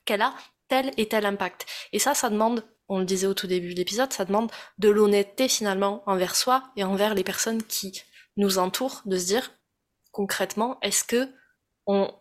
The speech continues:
on, on s'apporte du positif mutuellement, ou est-ce que on reste là parce que, bah, pff, voilà, c'est un état de fait, on se connaît et puis c'est tout. Et, euh, et finalement, ça peut, euh, ça peut créer des, des conditions qui sont, euh, au service de personne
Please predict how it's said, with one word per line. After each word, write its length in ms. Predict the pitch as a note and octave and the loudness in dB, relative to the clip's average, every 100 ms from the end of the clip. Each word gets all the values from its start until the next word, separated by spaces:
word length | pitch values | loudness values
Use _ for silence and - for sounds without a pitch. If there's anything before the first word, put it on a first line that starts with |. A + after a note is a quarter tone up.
| - | -6
on, 360 | F#3+ F#3 F3+ | -4 -2 -4
on 120 | F#3 G3 | -2 0
s'apporte 600 | - G#3 D#4 D#4+ - - | 0 2 0 -2 -4 -2
du 140 | G3+ | -2
positif 680 | G3+ G#3+ F#3+ F#3+ - C#4 - - _ - | 2 2 2 -2 -4 -4 -8 -12 _ -2
mutuellement, 540 | G3+ G3 G3 G3+ C4 - | 0 2 0 0 -2 0
ou 80 | G3+ | 2
est-ce 180 | G3+ | 2
que 100 | - | 4
on 280 | A#3+ G3+ G3 | 6 6 4
reste 260 | F#3+ G3 A#3 | 2 0 0
là 160 | A3 A3+ | 0 0
parce 200 | F#3+ - | -2 -4
que, 120 | G#3+ | -4
bah, 260 | F3 E3+ C3 | -6 -6 -8
pff, 420 | B2 - - - - - - - - - | -10 -12 -12 -12 -14 -16 -14 -14 -16 -4
voilà, 180 | F3 A#3 | 0 0
c'est 160 | - | 0
un 40 | F#3+ | -2
état 220 | F3+ E3+ | -2 -4
de 60 | - | -2
fait, 200 | A#3 B3 | 2 2
on 100 | G3 | 2
se 80 | |
connaît 380 | - G3+ G#3 G#3+ | 0 2 4 4
et 40 | F#3+ | 2
puis 100 | - | -2
c'est 160 | F#3+ | -4
tout. 200 | F#3+ B3 - - - - - | -4 -8 -8 -8 -8 -10 -6
Et, 240 | G3 F#3+ F3+ | 0 2 2
euh, 300 | F3 E3+ F3 | 0 0 -2
et 80 | F#3+ | -2
finalement, 460 | - F#3+ F3 G#3 B3+ | -2 -2 -2 0 0
ça 180 | G3 | -2
peut, 300 | F3 - A3 | -4 -2 0
euh, 180 | G3+ F3 - - - - - | 0 -2 -6 -16 -16 -18 -12
ça 180 | - - | -10 -6
peut 140 | - | -4
créer 280 | A3 - G#3 | -2 0 0
des, 260 | F#3+ F#3 F3+ | 2 2 0
des 200 | F3+ F#3 | -4 -4
conditions 560 | - F#3 F#3 - C4 C4+ _ _ _ _ - - - | -2 -2 0 0 0 -4 _ _ _ _ -20 -14 -8
qui 140 | - | -2
sont, 320 | - G#3 G#3 | 0 0 0
euh, 160 | F#3+ F3 - _ _ - | 0 -2 -8 _ _ -4
au 60 | |
service 340 | G#3 G3+ G3+ F#3+ | 0 0 -2 -2
de 80 | |
personne 360 | G3+ G#3 - B3 | -2 -2 0 -2